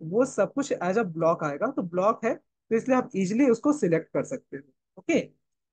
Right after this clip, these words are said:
वो कोई problem नहीं create करेगा। और धीरे धीरे करके आपके सारे files जो है यहाँ पे open हो जाएंगे। तो देख लेते हैं कितना time लगता है। सिक्सटीन हमारे पास files है total।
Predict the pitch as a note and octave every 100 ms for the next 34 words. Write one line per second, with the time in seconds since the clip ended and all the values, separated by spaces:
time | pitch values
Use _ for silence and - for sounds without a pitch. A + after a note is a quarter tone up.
0 | - F#3+ A3 A#3+ G#3 D#3 F#3 G4+ G4+ _
1 | F3 F#3 F3+ F3 D3 B2+ B2 C#3+ C3 C3
2 | - _ _ _ _ - E3+ E3+ A#3 A#3
3 | B3 A#3+ G#3 - G4 - E3+ D#3 G#3 G3
4 | F3+ A3+ A#3+ E3 F3 F3 A#3+ G4+ _ -
5 | E3+ D#3+ - F#4 - _ _ - _ F3
6 | D#3+ C4+ A4 - _ E3 D3+ - B2+ -
7 | _ _ _ _ _ _ _ _ _ _
8 | _ _ _ _ _ _ _ _ _ _
9 | _ _ _ _ _ _ _ _ _ _
10 | _ _ _ _ _ _ _ F3 E3+ F#3+
11 | G#3+ G#3 A#3 C4 E3+ F3 F#3 F3+ F3 B3
12 | B3 F#3 - A3+ C4 A#3+ F#3+ F3 G3 G3
13 | D#3+ D3 D#3+ F3+ E3 D3 G#3